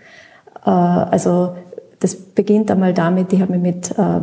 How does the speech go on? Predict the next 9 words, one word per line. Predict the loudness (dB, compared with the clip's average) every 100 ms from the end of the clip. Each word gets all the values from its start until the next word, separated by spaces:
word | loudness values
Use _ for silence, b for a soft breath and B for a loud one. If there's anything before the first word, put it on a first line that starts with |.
| -2
betrieblicher | 0 2 2 0 0
Sozialisation, | 0 0 2 2 0 0 2 2
mit, | 2 0 -2 -2
mit | 0
Prozessen | 0 0 2 2
betrieblicher | 0 0 -2 -2 0
Sozialisation | -2 -2 0 0 0 0 0 0
beschäftigt, | 0 0 0 0 0 0 0 -8 B B B B B 0
ähm, | 2 2 2